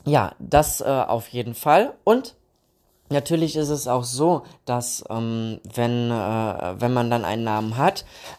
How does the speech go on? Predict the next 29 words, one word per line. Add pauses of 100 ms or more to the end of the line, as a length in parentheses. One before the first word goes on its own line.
ähm, (160)
versetzt
man
sich
natürlich
in
diesen
Namen.
Und,
ähm, (240)
dieser
Name,
den
trägt
man
dann
halt
auch (260)
und
man
hört
dann
halt
auch
auf
diesen
Namen. (420)
Ich
beispielsweise,